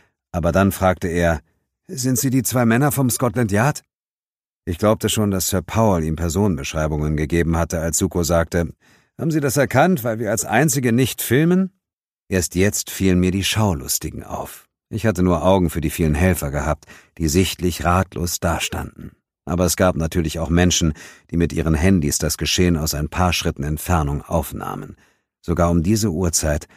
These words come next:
musste es sich um etwa fünfzig Männer und Frauen handeln. Während ich mich noch über ihre Sensationsgier ärgerte, stellte Suko uns vor und der Polizist sich ebenfalls. Er hieß Neil Masterton und leitete den Einsatz.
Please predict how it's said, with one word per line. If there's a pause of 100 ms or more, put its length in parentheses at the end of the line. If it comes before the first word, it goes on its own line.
(160)
musste
es
sich
um
etwa
fünfzig
Männer
und
Frauen
handeln. (1300)
Während
ich
mich
noch
über
ihre
Sensationsgier
ärgerte, (280)
stellte
Suko
uns
vor
und
der
Polizist
sich
ebenfalls. (500)
Er
hieß
Neil
Masterton
und
leitete
den
Einsatz.